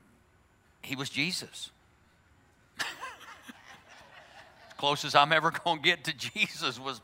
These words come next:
Jesus in The Passion of the Christ. But the reality was, I wanted to hear his perspective on what it was like to, to play that role,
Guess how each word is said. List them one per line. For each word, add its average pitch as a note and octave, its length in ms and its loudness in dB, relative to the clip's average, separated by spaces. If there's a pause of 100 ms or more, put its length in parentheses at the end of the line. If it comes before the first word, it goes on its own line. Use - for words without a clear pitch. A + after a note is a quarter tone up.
(340)
Jesus - 480 -4 (1300)
in D#3 100 -2
The E3+ 80 -2
Passion C#3 380 6
of C#3 80 -2
the C#3+ 60 -8
Christ. D#3 420 -2 (960)
But D#3 140 0
the D#3+ 80 0
reality D#3+ 420 8
was, B2+ 480 4
I C#3 160 10
wanted E3+ 320 0
to C3 80 -8
hear C3 420 0 (160)
his - 280 -4
perspective B2+ 760 -4 (1080)
on B2+ 140 -2
what D#3 160 6
it D3+ 80 -2
was C3 180 -6
like B2+ 420 6 (380)
to, - 80 -18 (100)
to - 180 -10
play D3 340 2
that B2 220 0
role, A2+ 460 0